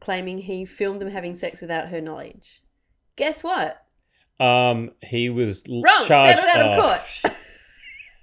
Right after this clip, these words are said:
Speaker 2: man, I need to be reading over your shoulder to get these. That's, that's amazing.
Speaker 1: And then in June two thousand and two,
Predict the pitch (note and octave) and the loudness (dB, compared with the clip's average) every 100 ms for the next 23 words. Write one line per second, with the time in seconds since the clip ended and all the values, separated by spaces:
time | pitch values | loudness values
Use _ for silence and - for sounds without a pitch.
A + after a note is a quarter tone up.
0 | _ _ A#2 B2+ B2+ B2 G#2+ _ A#2 C3+ | _ _ -14 -8 -6 -8 -10 _ -12 -12
1 | B2+ A2+ G2+ G#2 G2+ G2 G2 F#2+ - G2 | -12 -12 -8 -6 -6 -8 -10 -12 -14 -16
2 | F#2+ F2 F#2+ F2+ - G2+ G2+ G#2+ - - | -16 -18 -18 -18 -18 -18 -18 -20 -20 -20
3 | G2 G#2 F#2 E2+ F2+ - F#2 _ _ - | -20 -18 -18 -18 -18 -18 -20 _ _ -8
4 | B3 B3+ C#4 C#4+ C4+ - C4 B3+ C#4 C#4 | -6 -4 -4 -4 -8 -8 -8 -6 -4 -4
5 | C#4+ C#4+ B3 G3+ G3 E3 D#3+ - D#3+ D#3+ | -4 -4 -6 -6 -4 -6 -6 -10 -10 -10
6 | D3+ E3 D#3 - G#3+ | -8 -8 -8 -10 -12